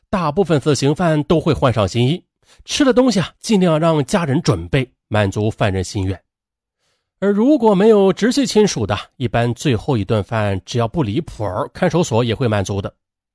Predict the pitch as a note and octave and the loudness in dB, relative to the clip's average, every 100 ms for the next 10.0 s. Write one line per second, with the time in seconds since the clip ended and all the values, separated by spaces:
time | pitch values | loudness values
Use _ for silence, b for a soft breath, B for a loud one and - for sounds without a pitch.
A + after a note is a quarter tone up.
0 | _ B2 A#2+ C3 D3 D#3 - A#2 A2 C#3+ | _ -4 -2 2 2 0 -4 -2 0 2
1 | C3 F#3+ - _ _ _ _ _ - - | 0 -2 -8 _ _ _ _ _ -10 -2
2 | D3+ A#2+ G3 - _ _ _ - G3 F3 | -2 0 -4 -6 _ _ _ -2 -2 -2
3 | _ _ - - G2+ F2+ G#2+ A2 G#2 A2 | _ _ -8 -4 -4 -2 -4 -4 -4 -4
4 | G2+ F#2 _ _ _ _ _ _ _ _ | -6 -10 _ _ _ _ _ _ _ _
5 | _ _ _ _ _ _ - D3 - F3 | _ _ _ _ _ _ -4 -4 0 0
6 | F3 E3+ C#3 D3 C#3+ C3+ D3 C3 A2+ A2+ | 2 2 0 0 -2 -2 -2 -2 0 -2
7 | G#2+ G#2 A#2+ G#2 - G#2+ - - F3+ C#3 | -4 -4 -2 -2 -4 -8 -8 -6 -4 -4
8 | G#2+ G2+ G#2 F#2 F2 G2 E2+ F#2+ b b | -4 -4 -4 -6 -4 -6 -8 -14 b b
9 | b - C4+ C4+ - D#3+ G3 G#3 G3+ F#3 | b -4 -2 -2 0 0 0 0 -2 -4